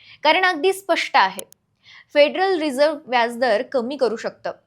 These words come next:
आणि व्याजदर कमी झालं की सोन्याकडे धाव वाढतेच. सध्या बावीस कॅरेट सोनं एक लाख एकोणीस हजार दोनशे नव्वद रुपये, तर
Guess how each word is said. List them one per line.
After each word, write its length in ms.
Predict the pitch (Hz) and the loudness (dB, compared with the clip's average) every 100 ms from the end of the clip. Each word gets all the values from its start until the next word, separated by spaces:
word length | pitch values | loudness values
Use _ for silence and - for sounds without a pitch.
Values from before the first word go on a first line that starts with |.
| _ - | _ -8
आणि 160 | 226 | -6
व्याजदर 380 | 233 220 214 226 | 0 0 0 -6
कमी 300 | 226 208 214 | -6 -8 -8
झालं 440 | 202 240 302 247 208 | -4 0 0 0 -4
की 60 | 302 | -6
सोन्याकडे 600 | 294 254 214 277 226 214 262 | -6 -6 -6 -6 -4 -6 -6
धाव 240 | 233 247 247 | -6 -4 0
वाढतेच. 500 | 208 185 - 170 - _ _ - - - | 0 0 -10 -12 -14 _ _ -20 -10 0
सध्या 420 | 294 269 330 359 | 0 2 0 0
बावीस 460 | 294 247 233 320 330 | 2 2 2 -2 -2
कॅरेट 300 | 311 285 294 | -2 -2 -4
सोनं 420 | - 262 214 202 226 | -4 -4 -2 -4 -4
एक 240 | 233 294 262 | -4 -4 -2
लाख 300 | 233 247 - | 0 -2 -6
एकोणीस 400 | 247 262 311 311 | -10 -8 -10 -8
हजार 340 | 226 214 226 | -6 0 0
दोनशे 340 | 226 220 220 269 | -2 -6 -8 -10
नव्वद 480 | 233 208 214 339 320 | -8 -8 -4 -4 -4
रुपये, 340 | 240 214 208 | -6 -4 -4
तर 160 | 208 | -4